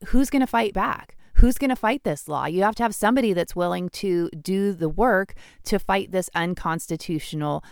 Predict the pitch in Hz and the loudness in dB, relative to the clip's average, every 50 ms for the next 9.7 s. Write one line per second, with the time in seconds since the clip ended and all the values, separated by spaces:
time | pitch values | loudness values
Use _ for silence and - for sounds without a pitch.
0 | - - _ _ _ - - 180 214 240 - 196 180 - - 160 156 - 156 147 | -20 -20 _ _ _ 2 4 4 2 0 0 -4 -4 -2 -4 -4 -2 -4 -4 -4
1 | - - 165 185 233 240 - - - 156 156 - 160 156 165 160 160 160 160 170 | -2 0 2 2 2 2 0 -2 -4 -6 -4 -4 -2 -2 -2 -2 0 0 0 0
2 | 170 165 - - 151 147 151 160 156 151 160 160 160 156 160 - - 156 151 151 | 0 -2 -4 -4 -2 -2 -2 -2 -4 -6 -6 -4 -4 -4 -6 -6 -6 -4 -4 -4
3 | 151 - 240 277 254 180 147 - 175 170 - - 156 151 185 226 226 170 - 180 | -4 -2 0 0 2 0 0 -2 -2 -4 -2 -2 0 0 2 2 0 -2 -2 -2
4 | 160 151 147 139 143 156 180 - - - - - - - - 180 160 - 170 185 | -2 -2 0 0 -2 -2 -4 -8 -14 -20 -20 -20 -20 -10 -8 -4 0 0 0 2
5 | 196 156 175 170 170 165 160 160 160 160 175 208 170 151 160 - 160 156 156 - | 0 0 -2 -2 0 0 -2 -2 -2 -2 -4 -2 -2 -4 -4 -2 -4 -4 -4 -4
6 | 175 165 160 156 165 170 165 - 185 196 190 - 175 165 165 156 156 151 151 170 | -4 -6 -4 -4 -4 -4 -2 -2 -4 -2 0 0 0 0 0 0 -2 0 0 0
7 | 170 170 170 170 165 - 175 160 - - 156 151 151 160 208 294 - - - 160 | 0 0 0 -2 -4 -6 -8 -8 -8 -6 -4 -4 -2 0 -2 -2 -2 -2 -2 -2
8 | 151 147 151 160 170 - - - - - - _ _ - 175 170 170 165 170 170 | -2 0 -2 -2 -4 -6 -12 -20 -20 -20 -20 _ _ -6 -2 0 0 0 0 -2
9 | 165 - _ - - - 156 160 175 - - 180 175 | -6 -8 _ -16 -6 -4 -4 -4 -2 -2 -4 -4 -4